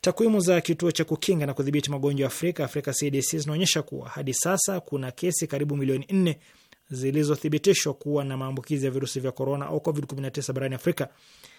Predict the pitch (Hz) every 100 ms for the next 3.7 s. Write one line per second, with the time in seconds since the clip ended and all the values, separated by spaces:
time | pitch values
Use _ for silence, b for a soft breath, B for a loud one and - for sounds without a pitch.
0 | B B - 156 175 170 165 165 - -
1 | 143 - 165 165 156 151 147 - 131 127
2 | 143 139 139 135 139 135 143 - 143 151
3 | 147 156 175 165 170 160